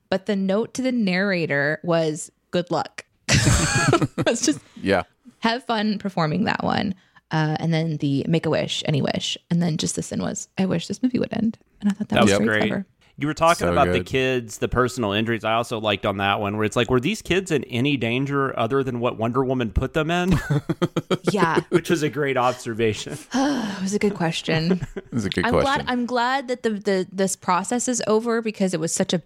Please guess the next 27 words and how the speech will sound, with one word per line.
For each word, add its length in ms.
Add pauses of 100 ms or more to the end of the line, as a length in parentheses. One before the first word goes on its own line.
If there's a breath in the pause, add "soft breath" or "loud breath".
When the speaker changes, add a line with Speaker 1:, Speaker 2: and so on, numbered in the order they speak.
Speaker 1:
big 320 (240)
process, 580
and 140
I'm 160
glad 340
that 140
I 80
don't 160
have 120
to 60
watch 300
the 80
movie 400
again. 360
Speaker 3:
Oh, 60
it's 100
so 180
long, 480
too. 100
Speaker 1:
Um, 380 (140)
but 140
it 100
was, 320 (200)
yeah, 340
what 300
a 60
fucking 600